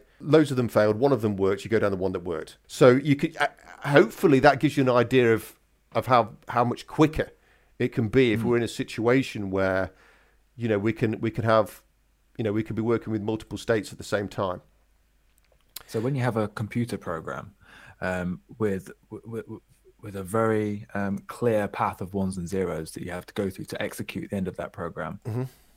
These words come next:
Speaker 2: it would do it, well, infinitely times faster, if, if my understanding's right.
Speaker 1: Uh, insanely quicker,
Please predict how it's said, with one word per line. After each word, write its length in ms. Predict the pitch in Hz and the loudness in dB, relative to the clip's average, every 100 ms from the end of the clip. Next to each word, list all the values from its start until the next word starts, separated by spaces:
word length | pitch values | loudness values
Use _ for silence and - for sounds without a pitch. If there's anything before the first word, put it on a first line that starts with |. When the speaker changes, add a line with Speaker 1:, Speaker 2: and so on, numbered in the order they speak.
| _ _ _ | _ _ _
Speaker 2:
it 100 | 123 | -8
would 200 | 110 101 | -4 0
do 140 | 117 110 | 4 6
it, 240 | 104 - _ _ _ _ _ _ _ _ | 4 0 _ _ _ _ _ _ _ _
well, 340 | 139 82 - _ _ | -6 -6 -8 _ _
infinitely 380 | 117 101 113 101 | -8 -4 -4 -4
times 380 | - 101 95 - | -4 -4 -4 -2
faster, 420 | 139 151 - - _ _ _ _ - | -4 -4 -10 -14 _ _ _ _ -20
if, 180 | - | -10
if 200 | - 113 | -4 -2
my 100 | - | 0
understanding's 500 | 98 95 95 87 85 | -2 -2 -6 -6 -6
right. 200 | 90 104 - | -4 -6 -6
Speaker 1:
Uh, 220 | 101 101 104 | -4 -2 -2
insanely 800 | 113 101 - - 117 120 95 92 | -6 -8 -8 0 2 2 -2 -6
quicker, 420 | - 95 - - | -8 -10 -8 -10